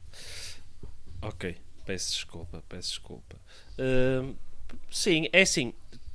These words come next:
o doutor Ju-, o doutor Pinheiro falou há pouco de, de, dos bloggers ou dos influencers sentirem que estão a ser observados e quando estão a tirar as fotografias que aquilo os, os,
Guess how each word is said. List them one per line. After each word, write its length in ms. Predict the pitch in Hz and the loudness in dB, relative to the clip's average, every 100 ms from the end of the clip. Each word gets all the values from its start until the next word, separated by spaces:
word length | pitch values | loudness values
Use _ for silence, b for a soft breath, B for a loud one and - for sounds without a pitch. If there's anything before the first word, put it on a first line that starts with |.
| - - 101 | -8 -8 -6
o 80 | 147 | -2
doutor 300 | 160 180 180 | -2 0 0
Ju-, 140 | 135 - | 0 -2
o 100 | 147 | -2
doutor 340 | 156 160 151 | -2 0 -2
Pinheiro 360 | - 120 123 123 | -2 -2 0 0
falou 360 | - 117 120 117 | 0 0 4 4
há 100 | 107 | 2
pouco 520 | - 113 117 - 104 | 0 0 0 -4 -6
de, 300 | 104 104 104 | -2 0 0
de, 880 | 101 98 101 98 92 - - - - - - - - - - - - 101 101 104 104 | -4 -4 -2 -2 -2 -6 -8 -10 -12 -14 -16 -16 -14 -12 -12 -14 -14 -12 -12 -10 -8
dos 220 | 107 104 | -6 -6
bloggers 680 | 101 104 107 107 98 92 95 | -4 2 4 4 2 -4 -2
ou 100 | 92 | -4
dos 200 | 95 98 | -4 -6
influencers 920 | 95 - 95 95 104 101 - - - B B B | -8 -6 -2 0 0 -2 -4 -6 -6 B B B
sentirem 800 | - 123 113 104 117 113 107 101 - B B | 2 4 4 2 2 4 2 0 -6 B B
que 40 | - | -2
estão 240 | 123 110 | -2 -4
a 40 | 113 | -4
ser 240 | - 107 | -4 -2
observados 960 | 101 - 107 98 101 101 98 - - - | -4 -4 -4 -6 -6 -6 -6 -6 -8 -8
e 200 | 104 98 | -12 -8
quando 280 | - 104 151 | -8 -2 2
estão 220 | 143 104 | 2 0
a 40 | |
tirar 260 | 98 101 98 | -4 -6 -6
as 100 | - | -6
fotografias 720 | - 98 98 - 101 101 98 | -8 -6 -4 -4 -4 -4 -4
que 120 | - | -6
aquilo 720 | 98 - 101 95 92 95 92 90 | -8 -6 -6 -4 -4 -4 -4 -4
os, 260 | - - - | -4 -6 -6
os, 300 | - - - | -8 -8 -10